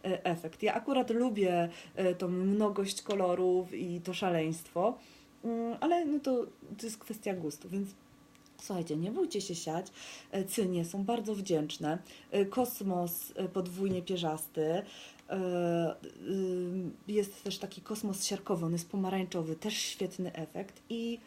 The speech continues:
naprawdę dzięki temu wasz, y, co w ogóle dają tą kwi-, te kwiaty jednoroczne? One dają taką dużą masę, tam, one bardzo szybko rosną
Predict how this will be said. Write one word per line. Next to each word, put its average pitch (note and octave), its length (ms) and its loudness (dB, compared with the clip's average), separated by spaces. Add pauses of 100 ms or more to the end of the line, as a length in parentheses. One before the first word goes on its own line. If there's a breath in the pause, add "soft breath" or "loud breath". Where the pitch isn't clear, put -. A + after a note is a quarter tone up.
(260 loud breath)
naprawdę B3+ 840 0
dzięki A3+ 340 -6
temu F3 300 0
wasz, G3 340 -4 (120)
y, F#3 180 0 (380 loud breath)
co C4+ 140 2
w C4 80 0
ogóle B3+ 220 4
dają G3+ 340 4
tą D#3+ 140 -6
kwi-, - 300 -16
te F3 100 -2
kwiaty E3+ 320 -4
jednoroczne? E3 420 -2
One F#3+ 160 0
dają G3+ 180 0
taką G#3 300 -4
dużą B3+ 320 2
masę, B3+ 460 6
tam, E3+ 180 -4
one G3+ 200 -2
bardzo A3 360 0
szybko A#3+ 360 -2
rosną F3 400 0